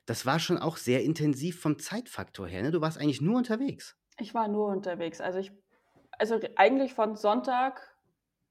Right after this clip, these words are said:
Speaker 2: auf Montag war ich zu Hause und sonst eigentlich Montagabend wirklich bis Sonntagmittag, Sonntagnachmittag nur unterwegs auf Rennstrecke.
Speaker 1: Was hast du denn da gemacht in der Zeit eigentlich, wenn du nur auf der Rennstrecke bist? Also du warst ja jetzt nicht so, so ein, wie nennen die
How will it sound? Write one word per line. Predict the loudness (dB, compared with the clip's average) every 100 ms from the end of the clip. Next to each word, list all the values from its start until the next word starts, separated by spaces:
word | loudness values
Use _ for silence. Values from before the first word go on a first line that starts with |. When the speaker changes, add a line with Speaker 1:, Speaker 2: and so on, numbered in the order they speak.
| _
Speaker 2:
auf | -2 0 4
Montag | 6 6 6 4
war | 4
ich | 4
zu | 0 4
Hause | 4 4 4 4
und | 2 2
sonst | 2 0 0
eigentlich | 2 2 0 -4
Montagabend | -4 -2 -4 2 2 2 -2 -2
wirklich | -4 -4 0
bis | -2 0
Sonntagmittag, | -2 0 2 4 2 -2 -18 _ _ -6 -2 0 0 -2 -8
Sonntagnachmittag | -6 -4 -4 -4 -4 -6 -6 -6
nur | -4 -4
unterwegs | -6 -6 -8 -8
auf | -10
Rennstrecke. | -10 -12 -14 -14 -14 _ _ _ _ _ _
Speaker 1:
Was | -6 -2
hast | -2 0
du |
denn | 2 2
da | 2
gemacht | 0 -2 -2 0
in | 0
der | 0 -4
Zeit | -6 -8 -8
eigentlich, | -8 -8 -4
wenn | 0
du | 4
nur | 8 10 8
auf | 6
der | 2
Rennstrecke | 4 2 0 -2 0
bist? | -2 -2
Also | -4 0
du | 2
warst | 4 4 4
ja |
jetzt | 4 4
nicht | 2 2
so, | 6 8 8
so | 6
ein, | 6 6 2 -12 -20 _ _ -6
wie | 0
nennen | 2 2
die | 2 0 -2